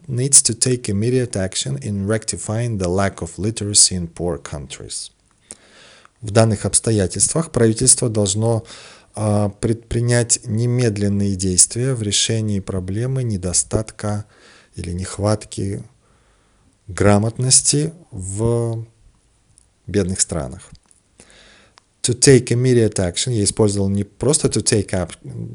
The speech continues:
to take action, я добавил сюда еще для усиления прилагательное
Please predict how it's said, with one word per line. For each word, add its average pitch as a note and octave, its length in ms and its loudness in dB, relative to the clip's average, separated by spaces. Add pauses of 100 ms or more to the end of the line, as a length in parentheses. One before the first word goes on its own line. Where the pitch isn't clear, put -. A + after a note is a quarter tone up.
to - 120 -6
take - 260 2
action, F#2 380 -4
я F#2+ 140 0
добавил F#2+ 460 0
сюда F#2 300 -2
еще F2 440 -2 (400)
для G2+ 160 0
усиления G#2+ 580 2
прилагательное G2+ 720 2